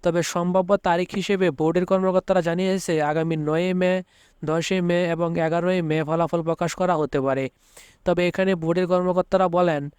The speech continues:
শুক্রবার ফলাফল প্রকাশ করার সম্ভাবনা খুবই কম। নয়ই মে বৃহস্পতিবার এবং এগারোই মে শনিবার ফলাফল প্রকাশ করার সম্ভাবনা সবচেয়ে বেশি।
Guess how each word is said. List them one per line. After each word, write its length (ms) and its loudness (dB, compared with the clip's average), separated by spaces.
শুক্রবার 580 0
ফলাফল 400 0
প্রকাশ 300 -2
করার 260 0
সম্ভাবনা 480 0
খুবই 260 0
কম। 300 0
নয়ই 380 0
মে 200 2
বৃহস্পতিবার 760 0
এবং 240 0
এগারোই 320 0
মে 180 0
শনিবার 500 0
ফলাফল 460 0
প্রকাশ 300 0
করার 260 0
সম্ভাবনা 420 0
সবচেয়ে 480 -2
বেশি। 260 0